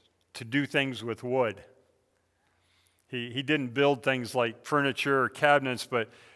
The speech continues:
he, he would make toy. I mean, his joy was to make toys for the grandkids. All sorts of toys. Phenomenal Christmas decorations. The, the intricate s-,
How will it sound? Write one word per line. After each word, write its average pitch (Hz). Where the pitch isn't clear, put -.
he, 131
he 135
would 131
make 131
toy. 135
I 127
mean, 127
his 123
joy 139
was 113
to 135
make 127
toys 135
for 117
the 110
grandkids. 113
All 151
sorts -
of 120
toys. 117
Phenomenal 143
Christmas -
decorations. 110
The, 127
the 123
intricate 143
s-, -